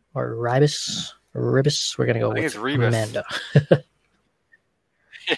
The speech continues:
Speaker 2: I don't know.
Speaker 1: Yeah, uh, when I
Speaker 2: <laughs>
Speaker 1: was
Speaker 2: The
Speaker 1: thinking
Speaker 2: third
Speaker 1: about
Speaker 2: option.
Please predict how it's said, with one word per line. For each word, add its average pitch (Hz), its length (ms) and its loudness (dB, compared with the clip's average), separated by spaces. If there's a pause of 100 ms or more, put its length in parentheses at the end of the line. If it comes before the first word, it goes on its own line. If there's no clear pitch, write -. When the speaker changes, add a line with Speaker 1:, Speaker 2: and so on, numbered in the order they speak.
Speaker 2:
I 131 160 4
don't 123 400 0
know. - 200 -2
Speaker 1:
Yeah, - 120 -2
uh, 127 580 4
when 143 140 8
I 156 80 10
Speaker 2:
<laughs> - 0 -
Speaker 1:
was 156 80 8
Speaker 2:
The 175 80 0
Speaker 1:
thinking 196 160 6
Speaker 2:
third 180 100 8
Speaker 1:
about 160 260 8
Speaker 2:
option. 139 80 -2